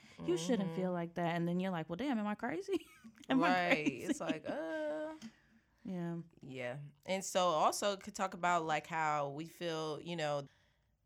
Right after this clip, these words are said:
Speaker 2: the Black mother-son relationship is a lot different than the Black mother-daughter relationship, where
Speaker 1: Mm-hmm.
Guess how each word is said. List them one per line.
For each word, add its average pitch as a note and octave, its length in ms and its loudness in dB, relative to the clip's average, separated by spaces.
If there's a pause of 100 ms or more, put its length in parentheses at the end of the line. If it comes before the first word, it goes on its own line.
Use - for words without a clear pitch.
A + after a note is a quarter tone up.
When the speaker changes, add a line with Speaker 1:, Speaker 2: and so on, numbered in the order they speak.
(140)
Speaker 2:
the D3+ 160 -2 (160)
Black D#3 420 -2
mother-son D3+ 1200 -4 (920)
relationship D#3 680 -2
is C#3+ 120 -8
a D3+ 60 -2
lot C#3 380 0
different D#3+ 380 -4
than C#3+ 140 -6
the C3+ 80 -6
Black C#3 500 -4
mother-daughter C#3 1120 -4
relationship, B2+ 800 -8
where C#3 460 -2
Speaker 1:
Mm-hmm. F3+ 180 -2